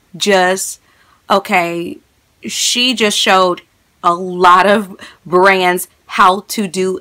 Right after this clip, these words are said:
a initial launch like crazy. Now, I know, I also heard people saying there was enough shades or whatever. Hold up. The girl came out with forty shades. Forty shades. Initial launch, hello.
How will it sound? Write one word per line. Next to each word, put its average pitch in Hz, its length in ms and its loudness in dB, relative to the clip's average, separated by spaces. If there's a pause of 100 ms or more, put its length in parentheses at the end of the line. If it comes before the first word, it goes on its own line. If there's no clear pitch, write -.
a 170 420 -4 (480)
initial 185 640 0
launch 165 680 -2
like 175 240 -2
crazy. 190 600 -4 (240)
Now, 196 180 4
I 196 40 2
know, 202 180 0
I 185 180 6
also 220 280 2
heard 196 260 0
people 202 300 -6
saying 165 400 -2
there 160 220 -2
was 165 180 -6
enough 185 240 0
shades 165 400 -4
or - 20 -4
whatever. 170 440 -4
Hold 254 200 -2
up. 170 220 -6 (220)
The 196 80 -6
girl 262 240 2
came 226 420 0
out 208 240 2
with 196 140 -10
forty 196 320 -2
shades. - 720 -10 (760)
Forty 359 360 0
shades. 175 520 -4 (240)
Initial 247 680 0
launch, 180 480 0
hello. 190 600 0